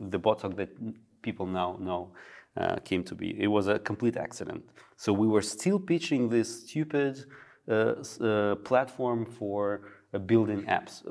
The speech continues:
for everyone who would listen. Like, you know, there was people from different, uh, uh, publishing companies, uh, uh, in the audience, and were, "Yeah, and we, this is a platform that you,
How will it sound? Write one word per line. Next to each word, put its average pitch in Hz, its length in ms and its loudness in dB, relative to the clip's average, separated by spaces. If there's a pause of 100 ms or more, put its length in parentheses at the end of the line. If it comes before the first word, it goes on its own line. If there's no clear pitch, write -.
(100)
for 127 180 2
everyone 95 420 4
who 98 140 -4
would 90 140 -6
listen. 87 320 -8
Like, 92 240 -2
you 110 60 0
know, 98 280 0
there 117 200 0
was 113 180 6
people 147 480 -2
from 110 220 0 (280)
different, 117 600 0
uh, 101 180 -2 (460)
uh, 98 260 4
publishing 135 480 2
companies, 104 640 -6
uh, 98 300 -2 (120)
uh, 104 300 -2
in 104 80 0
the 101 100 -2
audience, 120 480 2
and 107 120 -2
were, 101 160 -2
"Yeah, 135 580 -2
and 107 220 -4 (320)
we, 143 220 6 (460)
this 120 140 -6
is 110 100 -6
a 131 40 -4
platform 143 640 -2
that 110 180 -4
you, 113 100 -2